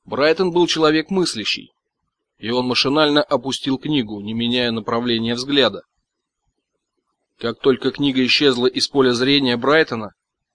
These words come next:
какая-то вещь, находившаяся в полутёмном углу комнаты, пробудила его внимание к окружающей обстановке.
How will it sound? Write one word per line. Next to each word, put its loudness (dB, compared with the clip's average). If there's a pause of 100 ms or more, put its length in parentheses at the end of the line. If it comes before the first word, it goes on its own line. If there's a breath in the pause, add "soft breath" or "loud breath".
(560)
какая-то 0
вещь, 4
находившаяся -2
в -20
полутёмном 0
углу 0
комнаты, 0 (920)
пробудила 0
его 4
внимание 2
к -8
окружающей -2
обстановке. -4